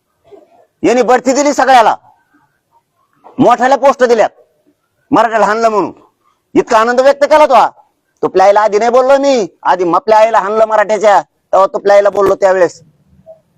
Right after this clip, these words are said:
आधी नाही बोललो, खानदानी अवलाद आहे, आधी कोणाचाच वाटा जात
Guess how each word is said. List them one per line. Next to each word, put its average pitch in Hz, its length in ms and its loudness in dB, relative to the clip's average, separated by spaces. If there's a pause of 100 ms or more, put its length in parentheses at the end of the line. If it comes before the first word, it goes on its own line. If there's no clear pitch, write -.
(140)
आधी 185 320 -2
नाही 247 140 0
बोललो, 262 480 4 (260)
खानदानी 208 340 -2
अवलाद 226 340 0
आहे, 220 100 4
आधी 208 120 -4
कोणाचाच 220 340 -2
वाटा 220 220 0
जात 220 120 -2